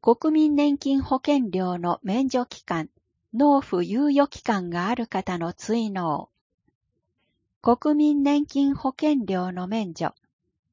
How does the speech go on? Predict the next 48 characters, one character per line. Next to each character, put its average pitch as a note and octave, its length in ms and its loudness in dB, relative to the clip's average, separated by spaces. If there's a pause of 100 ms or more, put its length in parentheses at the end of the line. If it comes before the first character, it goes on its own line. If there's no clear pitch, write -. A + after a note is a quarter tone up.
全 A#3 220 0
額 A3+ 300 -6
免 G#3 280 -4
除、 - 260 -6 (100)
一 A3 300 -6
部 E3+ 180 -6
納 G3+ 240 -4
付、 - 300 -10 (680)
若 A#3 300 2
年 C#4 240 2
者 F#3 220 -2
納 A#3 240 0
付 B3 200 -8
猶 A#3 300 -2
予、 E3+ 260 -4 (540)
学 A3+ 280 0
生 C#4+ 340 2
納 B3+ 240 2
付 F3+ 400 -6
特 A3 260 -2
例 C#4 220 2
の B3+ 140 0
承 C4 240 0
認 C4+ 340 0
を B3 60 0
受 - 160 -4
け - 20 -6
た F3 140 -2
期 - 140 -20
間 A3+ 280 -4
が F3+ 160 -6
あ G#3+ 80 -4
る F#3+ 120 -4
場 E3+ 220 -4
合、 E3 60 -6 (880)
保 A3+ 160 -2
険 D4+ 340 4
料 G3 320 2
を F#3 140 0
全 C4+ 320 0
額 B3+ 280 -2
納 A#3+ 300 0
め B3+ 100 -2
た G3 140 -4
時 F#3+ 240 -4
よ F#3 140 0
り F#3 100 -8
も、 F3+ 220 -6